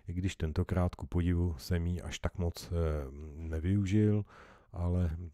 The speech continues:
jeden okamžik tam byl, i když jsem si zrovna <laughs> při něm nevystřelil. Tak. A teď jste si všimli, že tam byl stav, než jsem zabil ten tank, jedna versus čtyři.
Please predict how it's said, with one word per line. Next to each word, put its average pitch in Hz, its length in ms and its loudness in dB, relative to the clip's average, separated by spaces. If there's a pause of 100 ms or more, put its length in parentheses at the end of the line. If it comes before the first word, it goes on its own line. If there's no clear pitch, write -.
jeden 82 360 0
okamžik 87 480 0
tam 85 240 2
byl, 76 420 0
i 80 120 -6
když 80 220 -4
jsem 80 120 -4
si 90 140 -4
zrovna 80 300 0
<laughs> - 100 -12
při - 140 -10 (180)
něm 107 140 0
nevystřelil. 78 800 -4 (440)
Tak. 104 240 4 (1300)
A 98 160 6 (140)
teď 120 200 4
jste - 220 4
si - 140 0
všimli, 117 640 6
že 101 160 4
tam 110 200 2
byl 110 140 6
stav, - 600 -2 (600)
než 110 240 4
jsem 98 220 2
zabil 95 340 6
ten 95 240 2
tank, 78 380 -2
jedna 98 360 4
versus 90 420 0
čtyři. 87 380 4